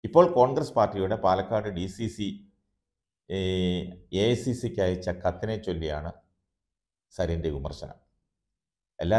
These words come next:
രാഷ്ട്രീയ പാർട്ടികളും അതാത് ജില്ലാ കമ്മിറ്റികളുടെയും കം-, മണ്ഡലം കമ്മിറ്റികളുടെയൊക്കെ അഭിപ്രായം തേടും സ്ഥാനാർത്ഥിയെ നിശ്ചയിക്കാൻ.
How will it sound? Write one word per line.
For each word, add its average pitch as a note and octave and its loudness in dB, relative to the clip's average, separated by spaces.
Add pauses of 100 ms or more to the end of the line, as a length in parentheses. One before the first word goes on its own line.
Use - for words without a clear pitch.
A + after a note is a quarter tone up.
രാഷ്ട്രീയ A2+ 0
പാർട്ടികളും A#2 0
അതാത് G#2+ 4 (100)
ജില്ലാ G#2+ 0 (100)
കമ്മിറ്റികളുടെയും G#2+ -6 (100)
കം-, G#2 -6 (100)
മണ്ഡലം G2+ -4
കമ്മിറ്റികളുടെയൊക്കെ G#2+ -2 (340)
അഭിപ്രായം B2 4
തേടും A2+ 4 (200)
സ്ഥാനാർത്ഥിയെ A2+ 2
നിശ്ചയിക്കാൻ. F#2 -2